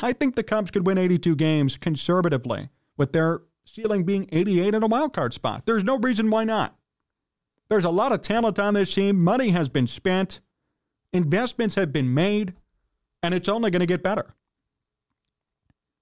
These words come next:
Next year, there's gonna be more free agents out there.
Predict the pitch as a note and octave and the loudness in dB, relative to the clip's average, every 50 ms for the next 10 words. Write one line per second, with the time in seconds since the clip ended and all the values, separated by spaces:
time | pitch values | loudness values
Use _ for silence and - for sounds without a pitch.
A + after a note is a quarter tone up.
0 | _ _ _ _ _ - D3+ D#3+ F3 F#3 F3+ - - G#3 G#3+ G3+ G3+ G3 - G#3+ | _ _ _ _ _ -4 -2 -2 -2 -2 -4 -4 -2 -2 0 0 0 0 2 2
1 | G#3 G3 G#3+ G3+ G3 G#3 A3+ A3 - G#3+ G3+ F3+ E3 D#3 B2+ C3 A#2+ - C3 A#2+ | 2 4 4 4 4 2 0 0 0 0 2 2 2 2 0 -2 -2 -2 -2 -4
2 | A2 - - A2+ - - D3 - | -4 -4 -6 -8 -8 -8 -10 -18